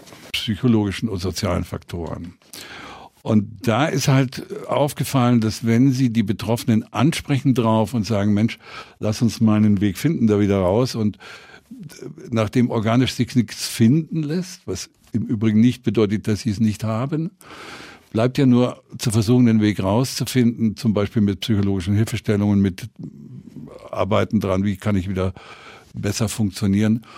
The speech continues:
Und da stoßen Sie auf zum Teil empörte Ablehnung. "Ich bin doch kein Psycho, ich bin doch nicht verrückt,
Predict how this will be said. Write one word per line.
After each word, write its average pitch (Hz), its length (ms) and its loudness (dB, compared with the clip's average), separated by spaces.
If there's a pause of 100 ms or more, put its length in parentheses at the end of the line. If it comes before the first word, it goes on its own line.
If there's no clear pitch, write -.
(400)
Und 101 180 -4
da 113 100 2
stoßen 123 640 0
Sie 107 220 2
auf 98 400 -4
zum - 280 -6
Teil 104 260 -2
empörte 104 480 -4
Ablehnung. 104 580 -2 (380)
"Ich 123 280 0 (160)
bin 104 200 2
doch 101 260 -2
kein 98 340 -2
Psycho, 147 600 2 (340)
ich 110 280 -2
bin 113 160 2
doch 98 220 0
nicht 104 240 -2
verrückt, 113 640 -2